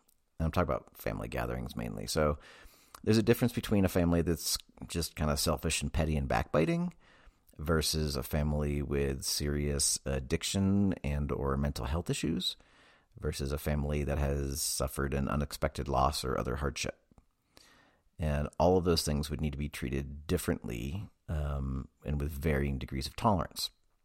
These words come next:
I hope that makes sense. So I guess what I'm saying is this. Most of us blame ourselves to some degree for things not being the way they, quote unquote, should be. Unless you're the kind of person who blames everyone else, in which case you should probably go talk to somebody about that.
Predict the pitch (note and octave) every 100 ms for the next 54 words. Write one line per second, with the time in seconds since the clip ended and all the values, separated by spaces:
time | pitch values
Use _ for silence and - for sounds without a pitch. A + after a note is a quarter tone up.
0 | _ _ _ _ - - E2 A1+ - _
1 | - - - - - F2 - F2+ A2+ B2
2 | F#2 - D2+ C2+ G#1+ G1+ - - - -
3 | _ - E2+ A#2+ - G#2 F2+ - E2+ F2
4 | F2 F2 E2 C#2+ C2+ - C#2+ - G2 A#2+
5 | E2+ - - - G2+ - _ _ _ -
6 | D#2 E2+ D#2 C#2+ D2+ - D2+ D2 D2 D2
7 | C#2+ D2 D2 D2 C#2 C#2 C#2 - C2 C2+
8 | - C#2 - - D2 C2 - D2+ - -
9 | - _ _ _ _ _ _ _ - C#2+
10 | - B1 D2 A#1+ C2 B1+ A1 C2 C2 B1
11 | - - G#1 G#2 D2 B1+ - A#1+ - A1
12 | - G#1+ - - A#1+ A#1+ A#1 - G1+ -
13 | - - - - -